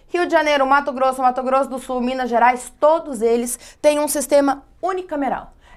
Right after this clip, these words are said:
é a sua Assembleia Legislativa. Quando você vota para deputado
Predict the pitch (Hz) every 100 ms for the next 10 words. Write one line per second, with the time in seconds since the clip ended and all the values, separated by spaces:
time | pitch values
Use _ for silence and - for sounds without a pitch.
0 | - 320 311 - 262 269 - 320 330 -
1 | 302 277 233 240 240 240 226 226 226 233
2 | 233 - 180 156 147 - - - - 294
3 | 302 269 285 285 233 185 190 185 175 190
4 | 180 180 180 196 - 175 170 -